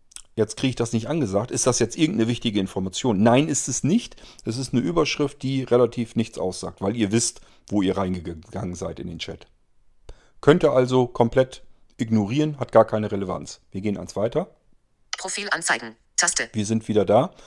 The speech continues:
Speaker 1: Profil anzeigen, das gilt jetzt hier für Blinzeln Isa. Ich geh da mal rein.
Speaker 2: Pro-,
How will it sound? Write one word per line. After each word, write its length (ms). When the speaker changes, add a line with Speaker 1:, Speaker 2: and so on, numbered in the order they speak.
Speaker 1:
Profil 420
anzeigen, 440
das 180
gilt 240
jetzt 180
hier 200
für 300
Blinzeln 540
Isa. 460
Ich 140
geh 80
da 100
mal 140
rein. 300
Speaker 2:
Pro-, 140